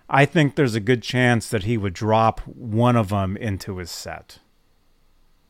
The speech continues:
Now that people have seen him do it.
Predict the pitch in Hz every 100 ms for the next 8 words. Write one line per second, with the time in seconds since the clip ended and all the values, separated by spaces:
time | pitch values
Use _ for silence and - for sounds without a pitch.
0 | _ _ _ _ _ _ _ _ - 127
1 | 135 131 - 131 123 107 - - 135 120
2 | 104 98 80 90 85 80 -